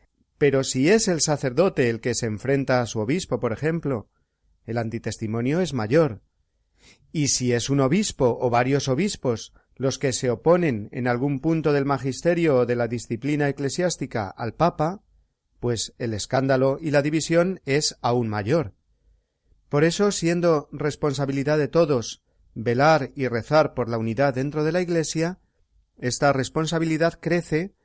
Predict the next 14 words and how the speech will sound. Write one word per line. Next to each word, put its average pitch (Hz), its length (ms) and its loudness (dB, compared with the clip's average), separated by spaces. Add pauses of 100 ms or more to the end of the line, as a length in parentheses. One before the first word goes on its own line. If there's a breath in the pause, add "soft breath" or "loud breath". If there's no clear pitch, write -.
(240)
si - 240 -6
se 156 140 0
trata 147 500 0
de 143 160 -4
los 147 220 -2
ministros 127 480 -4
sagrados. 107 680 -4 (920)
Pero 147 180 4
detengámonos 185 800 2
a 135 80 0
comentar 143 560 2
un 147 240 -4
poco 147 280 0
más 139 420 0